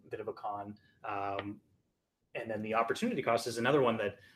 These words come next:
um, has to be weighed for, for a property that, you know, in some cases, you know, you may,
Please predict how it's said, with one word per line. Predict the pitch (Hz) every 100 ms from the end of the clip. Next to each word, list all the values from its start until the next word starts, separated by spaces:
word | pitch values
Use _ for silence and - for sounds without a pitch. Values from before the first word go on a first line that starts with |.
| -
um, | 110 104 104 101 104
has | - 127 -
to | 117
be | 107 104
weighed | 110 113 117 113
for, | 117 104 98
for | 107
a | 98
property | 110 113 110
that, | 101 98 - _ _ _
you | 127
know, | 107
in |
some | 107 202
cases, | 156 131 - 123 117 113 - -
you | 120
know, |
you | 107 110
may, | 117 123 117 113